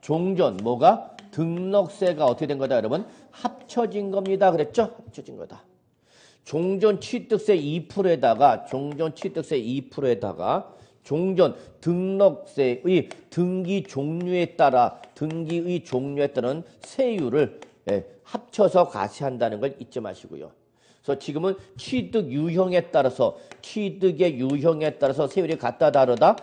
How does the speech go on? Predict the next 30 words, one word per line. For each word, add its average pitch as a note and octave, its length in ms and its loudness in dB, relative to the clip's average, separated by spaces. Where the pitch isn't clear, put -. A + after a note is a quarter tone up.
다르다. C3 600 -4
자, A#2+ 160 0
여러분, C#3+ 220 0
거기 C#3 220 0
박스를 B3 420 2
통으로 B3+ 260 0
외우셔야 C3+ 380 2
되는데 C#3 340 2
너무 B2+ 260 0
부담감 E3+ 440 0
갖지 C#3 240 -2
마시고요. B2 540 0
자주 - 460 -8
보다 C#3+ 280 4
보면 F3 160 0
그냥 D3 200 -2
외워져요. A#2 600 0
자, D3+ 140 0
여러분, C#3+ 180 0
우리 D3 160 -8
책을 B3 300 -2
보지 D#3+ 240 -4
마시고요. D3 480 -2
한번 D#3 320 -4
얼마만큼 F3+ 580 0
생각나나 F3 460 -4
확인합시다. E3 560 -4
책 F#3+ 160 -4
보지 E3 200 -6
마봐. A#2 340 -2